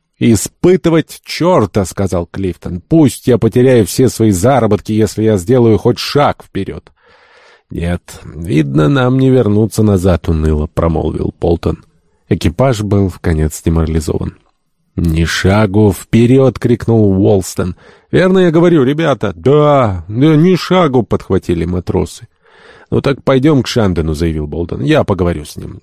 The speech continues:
И матросы толпой двинулись на ют. Форвард входил в это время в обширный бассейн, имевший в поперечнике около восьмисот футов.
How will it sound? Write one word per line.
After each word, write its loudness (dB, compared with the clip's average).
И -6
матросы 0
толпой -2
двинулись -6
на -6
ют. -10
Форвард 2
входил 2
в 2
это 0
время 2
в 0
обширный 2
бассейн, -2
имевший 2
в -8
поперечнике 0
около 2
восьмисот 0
футов. -2